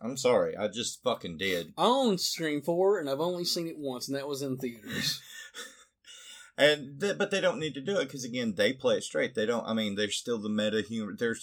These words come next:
Speaker 1: trying to bite off the cool from the nineties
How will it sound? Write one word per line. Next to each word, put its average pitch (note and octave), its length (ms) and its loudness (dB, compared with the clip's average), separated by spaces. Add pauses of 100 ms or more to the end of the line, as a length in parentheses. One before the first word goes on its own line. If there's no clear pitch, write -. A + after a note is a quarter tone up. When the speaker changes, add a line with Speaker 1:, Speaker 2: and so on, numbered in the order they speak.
Speaker 1:
trying C#3 300 -2
to A#2 140 -4 (1120)
bite C3 260 6
off C3 180 6
the A#2+ 80 -2
cool A#2+ 360 -2
from A2 180 -2
the G2 80 -2
nineties G2+ 640 -4